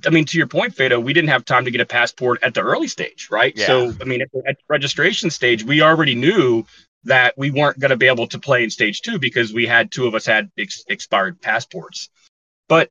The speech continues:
Speaker 1: l-, l-, let's say, I, I would look at it like this, 'cause it's a fair, it's a fair point, right? And I, and I, that's why Supercell does it. But I, I would suggest this. Just, just look at the Sons of Guns for an example. Let's say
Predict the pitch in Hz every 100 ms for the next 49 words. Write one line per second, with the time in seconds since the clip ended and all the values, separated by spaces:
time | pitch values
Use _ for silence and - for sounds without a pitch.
0 | - 147 160 170 196 208 - 240 226 208
1 | 131 123 180 226 208 170 131 117 - 104
2 | - 147 220 - 311 170 190 - 202 -
3 | 240 95 - 95 104 107 117 131 131 131
4 | 135 139 143 147 131 127 147 123 151 165
5 | 165 262 302 - _ _ _ _ 160 196
6 | 226 165 214 208 147 - 170 131 - -
7 | - - - - 120 165 208 196 - 226
8 | 226 220 170 147 135 123 110 110 101 -
9 | 104 87 76 67 _ _ 190 202 - 247
10 | 202 180